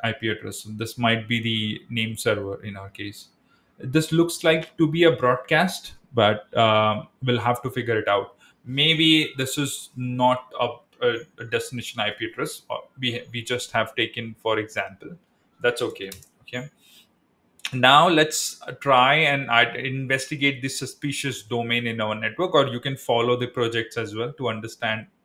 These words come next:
in more deeper. So let's say, uh, based on your analysis, you have encountered a s-, domain which looks suspicious. For example, in our case, um, F Q D N, and, um,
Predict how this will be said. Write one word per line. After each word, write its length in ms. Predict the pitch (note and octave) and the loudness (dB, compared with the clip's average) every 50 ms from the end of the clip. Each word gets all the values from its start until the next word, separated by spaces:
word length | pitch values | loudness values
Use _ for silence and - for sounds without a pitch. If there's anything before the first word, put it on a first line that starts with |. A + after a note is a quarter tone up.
| _ _ _ | _ _ _
in 80 | B2 A#2 | -14 -10
more 240 | A2+ A2+ A2+ A#2 A2+ - | -6 -6 -6 -6 -8 -10
deeper. 440 | G#2+ G#2 - _ B2+ C#3+ E3 - _ _ _ _ _ _ _ _ _ _ _ _ | -14 -14 -10 _ -6 -6 -6 -10 _ _ _ _ _ _ _ _ _ _ _ _
So 120 | - D#3+ | -2 2
let's 260 | D#3+ E3 F3+ F3 - - | 4 4 4 2 2 2
say, 480 | - F#3 F#3 G3 G3 F#3+ E3+ - - - C#3+ | 4 6 6 6 6 4 0 -4 -6 -6 -6
uh, 60 | C3+ A#2+ A2+ | -6 -2 0
based 340 | C#3+ C#3+ D#3 E3 D#3 - E3+ | 2 2 4 2 0 0 0
on 320 | E3 D#3 D#3+ D#3+ - C#3+ | 0 2 2 0 -4 -2
your 200 | B2+ C3+ C3+ C3+ | 2 2 2 2
analysis, 760 | C3+ B2+ B2 A#2+ A#2+ B2 C3+ C#3 C3+ - D#3+ D#3 D3 D3 - - | 2 2 2 2 2 2 0 0 -2 -2 -2 -2 -2 -4 -8 -14
you 300 | A#2 A#2 B2+ C3 C3+ C#3 - | -12 -8 -6 -6 -6 -8 -10
have 480 | - - - A#2 A#2+ A#2+ B2 C3 B2+ B2+ - - - | -12 -6 -2 0 2 2 2 0 -2 -4 -10 -12 -10
encountered 840 | A#2+ A#2+ A#2+ A#2 - A#2+ A2 A2+ A#2 A#2+ A#2 - A#2+ A#2 B2 C3 B2+ - _ _ _ _ _ _ - | -10 -10 -10 -6 -4 -4 -2 -2 -4 -8 -6 -4 -2 -2 -2 -4 -6 -12 _ _ _ _ _ _ -2
a 160 | G#2 A2 A2+ | 2 4 4
s-, 280 | A2+ - - - - _ _ _ - A#2 G#2 | 2 2 -2 -8 -14 _ _ _ -18 -8 -2
domain 500 | B2+ B2 B2 B2+ C3 B2+ C3 C3+ C#3+ C3 | -2 -2 0 -2 -4 -4 -4 -6 -6 -8
which 280 | A#2+ A#2+ - - - B2 | -8 -8 -10 -10 -10 -10
looks 200 | A#2 A2+ - - | -10 -10 -10 -14
suspicious. 680 | - A2 - - - B2+ A2+ - - G2+ E2 - - | -16 -18 -18 -12 -10 -10 -10 -10 -12 -14 -16 -16 -18
For 280 | - - _ A#2+ A2+ A2+ | -18 -4 _ 0 0 0
example, 800 | A#2 A#2 A#2 - - A#2 G#2+ A2 A2+ A2 - C3 C3+ C3+ C3+ - | -2 -4 -8 -2 0 2 2 2 0 -2 -4 -4 -4 -4 -4 -4
in 120 | B2 A#2 | -4 0
our 200 | A2 A2+ A#2 A#2+ | 2 2 2 2
case, 480 | - - B2+ B2+ C3 C3 C3 - - - _ _ _ _ _ _ _ _ _ | 0 -2 -2 -2 -2 -2 -4 -8 -12 -14 _ _ _ _ _ _ _ _ _
um, 640 | - G#2+ G#2+ G#2+ G#2+ A2 A2 A2 A2 A2+ A2 A2 - - _ _ - | -2 0 2 4 4 6 6 6 4 4 2 0 -4 -10 _ _ -8
F 160 | B2+ - - | -8 -8 -4
Q 120 | - C3+ | -4 -4
D 200 | B2 B2 A#2 A#2+ | -2 -2 0 2
N, 260 | A#2+ A#2+ B2+ C#3 C#3 B2 | 2 2 0 -2 -2 0
and, 380 | A#2 A#2 A#2 A#2 A#2 A2+ A2+ | 0 0 0 0 -2 0 0
um, 360 | A2 A2 G#2+ G#2+ G#2+ A2 - | 2 2 2 2 0 -4 -8